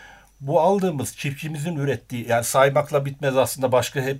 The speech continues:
unutuyorum. Antep fıstığından tutun, yer fıstığından tutun, fındıktan tutun. Bunların hepsini fındık kreması ürettiriyoruz, onu fason fabrikada. Kendi fabrikalarımızda ayçiçek yağı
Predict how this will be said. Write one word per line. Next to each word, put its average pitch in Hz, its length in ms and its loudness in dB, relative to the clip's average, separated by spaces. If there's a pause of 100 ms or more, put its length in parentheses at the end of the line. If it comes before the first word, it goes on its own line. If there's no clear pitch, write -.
unutuyorum. 127 600 -2
Antep 110 460 -2
fıstığından 113 680 -2
tutun, - 260 -10
yer 110 300 2
fıstığından 113 720 -4
tutun, - 340 -10
fındıktan 117 760 -2
tutun. 117 340 -10 (340)
Bunların 135 360 0
hepsini 135 400 -6
fındık 127 360 -6
kreması 123 460 -4
ürettiriyoruz, 101 680 -6
onu 107 300 -4
fason 107 340 -2
fabrikada. 98 640 -6 (360)
Kendi 123 280 2
fabrikalarımızda 131 840 0
ayçiçek 120 460 -2
yağı 120 320 4